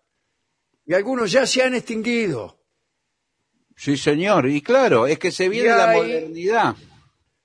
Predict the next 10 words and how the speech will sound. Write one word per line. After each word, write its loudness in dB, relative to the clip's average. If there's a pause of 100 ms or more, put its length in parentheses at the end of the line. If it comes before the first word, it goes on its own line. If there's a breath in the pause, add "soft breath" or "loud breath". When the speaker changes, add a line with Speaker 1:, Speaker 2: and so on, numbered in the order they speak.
(140)
Speaker 1:
eh, -4
el -4
presidente 2
Alberto -2
Fernández -4
ha 0
recibido -2
a -14
una -10
comisión -10